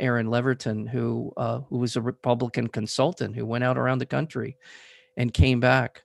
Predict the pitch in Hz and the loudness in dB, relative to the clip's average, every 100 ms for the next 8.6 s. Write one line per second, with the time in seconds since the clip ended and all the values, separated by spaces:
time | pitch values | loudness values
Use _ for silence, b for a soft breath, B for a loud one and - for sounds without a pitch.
0 | _ _ _ 131 123 123 120 120 117 120 | _ _ _ 2 4 4 4 2 2 -2
1 | - 123 120 113 - 117 - 117 117 113 | -4 -4 -4 -4 -2 -4 -2 -4 -2 -2
2 | 113 120 117 113 113 113 131 131 127 123 | -2 -6 -4 -2 -2 -4 -4 -4 -6 -8
3 | - B B B 135 120 139 180 233 - | -10 B B B -4 4 6 8 6 4
4 | 123 113 110 107 180 220 - 131 117 110 | 2 4 2 2 2 2 6 6 6 0
5 | 113 127 120 - 104 - - _ _ 143 | 0 -2 -2 -4 -6 -6 -12 _ _ 6
6 | 156 202 233 - 120 104 - - 135 180 | 8 8 4 4 2 2 -4 -4 4 8
7 | 190 170 151 170 160 147 139 127 - 147 | 8 6 4 4 2 2 4 2 4 4
8 | 170 170 143 127 123 | 6 6 6 6 4